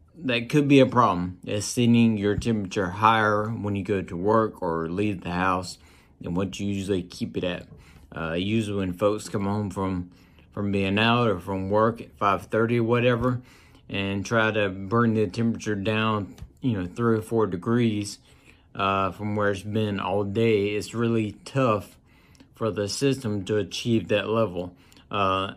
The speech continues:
in, until, you know, ten, eleven, midnight,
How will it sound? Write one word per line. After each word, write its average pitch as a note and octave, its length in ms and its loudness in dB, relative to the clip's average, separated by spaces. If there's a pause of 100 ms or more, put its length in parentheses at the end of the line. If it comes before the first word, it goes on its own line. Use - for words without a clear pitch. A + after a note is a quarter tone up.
in, A2+ 440 -2
until, B2+ 800 4
you A2+ 160 2
know, G2 60 0
ten, B2+ 340 4
eleven, A#2 840 2
midnight, B2 760 4